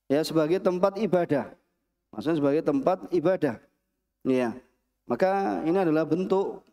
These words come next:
kasih sayang Rasulullah sallallahu alaihi wasallam pada umatnya, ya, supaya umatnya itu tidak menjadikan,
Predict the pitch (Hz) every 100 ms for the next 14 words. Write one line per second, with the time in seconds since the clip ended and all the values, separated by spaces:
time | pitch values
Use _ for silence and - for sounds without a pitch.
0 | _ 143 143 135 196 175 165 156 151 196
1 | 175 156 156 190 196 170 165 160 156 147
2 | 139 147 165 220 240 - _ _ _ _
3 | 135 175 147 143 143 139 139 131 139 135
4 | 185 151 139 160 117 147 131 127 135 156
5 | 156 160 160 160